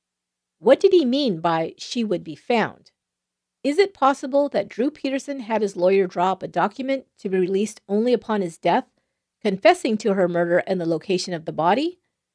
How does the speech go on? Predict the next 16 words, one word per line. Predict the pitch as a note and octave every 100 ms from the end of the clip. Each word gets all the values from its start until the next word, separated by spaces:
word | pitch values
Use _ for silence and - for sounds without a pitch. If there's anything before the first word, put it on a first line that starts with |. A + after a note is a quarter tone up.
| _ _ _ _ -
Does | A3+ G3
this | F4 -
mean | C#4+ D#4 C#4
that | -
she | -
was | G#3+ F3+ E3
not | G#3+ - G#3
dumped | B3+ B3+
in | C4+
the | B3+
bay, | B3+ B3+ C4+ - _ _ -
but | G3
perhaps | F#3+ G3+ D3 F3+
buried | D#3+ E3+ B3 A#3+
somewhere | A3+ F#3+ E3
else? | F#3+ F4+ - _